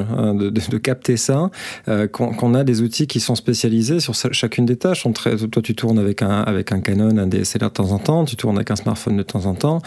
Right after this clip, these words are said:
Euh, on, on, on voit des youtubeurs qui tournent avec des caméras RED huit K parce qu'ils ont le blé et puis qu'ils, ils, ils veulent, ils veulent avoir la meilleure qualité possible. Euh,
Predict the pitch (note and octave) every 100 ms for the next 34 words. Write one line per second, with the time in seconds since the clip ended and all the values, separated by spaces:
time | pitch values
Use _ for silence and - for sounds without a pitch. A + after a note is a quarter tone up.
0 | - - - G2+ F#2+ G2 G2 G2 G2+ G#2+
1 | A2 G#2+ G2+ E2+ A2 A2+ G2 A2 G#2+ G2+
2 | G2 - G2+ - G#2+ - G2+ F#2+ F#2+ -
3 | G2 G2 G2 F#2 G2 F#2+ G2 A2 G#2 F#2
4 | - - F#2 G2 F#2+ G2+ G#2+ G#2+ F#2+ -
5 | G2+ - F#2 F2+ F#2 F2+ F2+ F#2 - -
6 | - F#2+ F2 F#2+ F#2+ F#2 F#2+ F#2 G2 F#2
7 | F#2+ F#2+ F#2+ G#2+ A2 F#2+ F2+ F#2 G#2 -
8 | D3+ D#3 B2+ B2 - - - - F#2+ F#2+
9 | F#2 G#2+